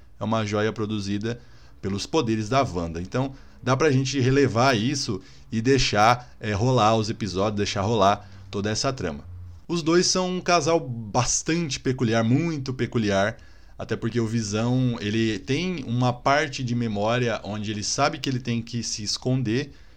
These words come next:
ele sabe que ele tem que usar a forma humana que ele acabou desenvolvendo, e a Wanda não pode mostrar que ela tem poderes.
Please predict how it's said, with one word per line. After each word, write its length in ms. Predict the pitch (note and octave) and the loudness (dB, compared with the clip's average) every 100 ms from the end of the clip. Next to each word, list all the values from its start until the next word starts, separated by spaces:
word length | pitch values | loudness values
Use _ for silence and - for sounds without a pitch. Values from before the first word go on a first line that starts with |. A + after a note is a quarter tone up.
| - - | -18 -12
ele 140 | F2 | -10
sabe 320 | - A2+ A#2 | -2 -2 -2
que 80 | A#2 | -6
ele 80 | G#2 | -6
tem 200 | G#2+ G2+ | -6 -6
que 280 | G2+ F#2+ - - - - | -6 -6 -8 -16 -16 -8
usar 360 | G2+ G2 A2 | -4 0 0
a 20 | |
forma 340 | A2+ A2+ G#2 G#2+ | 0 -2 -2 0
humana 640 | G#2+ G#2 A#2+ C#3+ G2+ F2+ - - | -2 0 0 0 -4 -6 -14 -10
que 100 | F#2 | -4
ele 160 | F#2 | -4
acabou 320 | F2+ F#2+ F2+ | -4 -4 -4
desenvolvendo, 720 | F#2+ G2 G#2+ C#3 C3+ C3+ F3 F3+ - - - | -4 -4 -2 -2 0 -2 -2 -6 -14 -12 4
e 80 | |
a 80 | G#3 | 6
Wanda 340 | F3 D#3 E3 F#3 | 6 4 2 0
não 200 | G3+ G3+ | 0 2
pode 340 | C#3+ D#3+ D#3 | 4 4 2
mostrar 580 | C#3 B2 - G#2 G#2+ B2+ | -2 -2 -2 0 0 0
que 140 | B2+ | -4
ela 140 | G2+ F#2+ | -6 -6
tem 120 | F#2+ | -8
poderes. 640 | F#2+ A#2+ C3+ E3 F#2+ - | -6 -4 0 -2 -4 -10